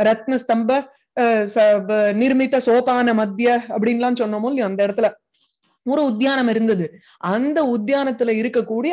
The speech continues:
வாபிகா, ஒரு குளம், அந்த குளத்தில், so தாபிஹி பிரதர்ஷிதாயாம் உத்தியான வாபிகாயாம், அவர்களால், அந்த சேட்டிகளால், so சேட்டிபிஹி, அவர்களால் காண்பிக்கப்பட்ட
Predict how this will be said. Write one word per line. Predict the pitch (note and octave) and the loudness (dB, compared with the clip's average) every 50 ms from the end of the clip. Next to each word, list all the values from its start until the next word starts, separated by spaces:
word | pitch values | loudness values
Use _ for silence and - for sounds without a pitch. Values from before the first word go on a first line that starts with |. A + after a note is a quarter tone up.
| E4 A#3+ | 0 2
வாபிகா, | G3+ F3 F3 E3+ - E3+ - G3 A3+ B3 - - - _ _ | 2 0 0 -2 -4 -6 -2 0 0 0 0 -4 -10 _ _
ஒரு | - A3+ C4 D#4+ - | 0 2 2 2 2
குளம், | A3+ G3+ F#3+ G3 G3+ F#3+ - _ _ _ _ _ - - _ | 0 0 2 0 0 -4 -10 _ _ _ _ _ -20 -20 _
அந்த | - G3 A#3 C#4 E4 F4 F#4 D#4+ - | -2 -2 0 0 2 2 0 0 0
குளத்தில், | - A#3 G3 F#3+ A3 G#3 - - _ A#3 G3+ F#3 F#3 G3+ B3+ E4 F#4+ G#4 - _ _ _ | 0 0 2 2 0 0 -4 -6 _ -2 0 0 0 0 0 -2 -4 -4 -8 _ _ _
so | - - G#3+ F#3+ | -4 -2 -2 -2
தாபிஹி | G#3+ F#3+ E3+ F3 G3 A3 A3 B3+ B3 A#3 D4 D4 D#4+ E4+ | -2 -4 -2 0 0 0 0 0 0 0 0 0 0 0
பிரதர்ஷிதாயாம் | E4+ - G#3 G3 F#3+ B3+ C4+ B3+ - - C#4+ A#3 C4+ C4 C4 B3+ C4 C#4 D4+ E4 D#4+ | 0 0 0 0 2 0 0 -2 -2 -4 -2 -2 -2 -2 0 0 0 0 0 0 0
உத்தியான | C#4 A#3 G#3 A3 B3+ B3 A#3+ A#3+ G#3+ | -2 -4 -2 -2 -2 -2 0 0 0
வாபிகாயாம், | G#3 G3 F#3 F#3+ F3 F3+ D#3+ D3 C#3 C#3+ E3 G#3+ C4 C4 - B3 - - - - _ _ | -2 -2 -2 -4 -6 -6 -8 -8 -8 -6 -6 -6 -6 -8 -12 -20 -20 -20 -20 -20 _ _
அவர்களால், | D#3+ F3 F#3+ A3+ B3 B3+ A3+ B3 B3 B3+ B3+ C4 D4 E4+ E4+ - | -4 0 2 2 2 2 2 2 4 4 4 2 2 0 -2 -2
அந்த | G#3+ G#3+ A3 G#3 G3+ - | -2 -2 -2 -2 0 2
சேட்டிகளால், | A#3 A#3 C4+ - D4 C4 A3 A3 G3 F#3+ F3 E3 - _ _ _ | 2 2 2 2 0 0 2 2 2 2 0 -4 -6 _ _ _
so | - A3+ A3 F#3+ | -4 -2 -2 -2
சேட்டிபிஹி, | - A3+ G#3+ A#3 C4 C4 D4 D4 B3+ C#4+ C#4 C4 C#4 C4 D4 E4+ G4 - - | 0 2 2 2 2 2 0 0 0 0 0 0 0 0 0 0 -2 -4 -6
அவர்களால் | - G#3 G3 F#3+ G#3+ A3+ A3+ A3 A3+ A#3 A3+ A#3 B3 C4 D#4 E4 - | -6 -4 -2 0 0 0 0 0 0 2 2 4 2 2 0 0 -2
காண்பிக்கப்பட்ட | A#3 G#3 A3 B3+ C4 C#4 A#3 - - A#3 - - F#3+ F3 - - D4+ G4 G4+ - | -2 -2 -2 -2 -2 -4 -4 -4 -4 -4 -4 -4 -6 -6 0 0 0 0 0 -4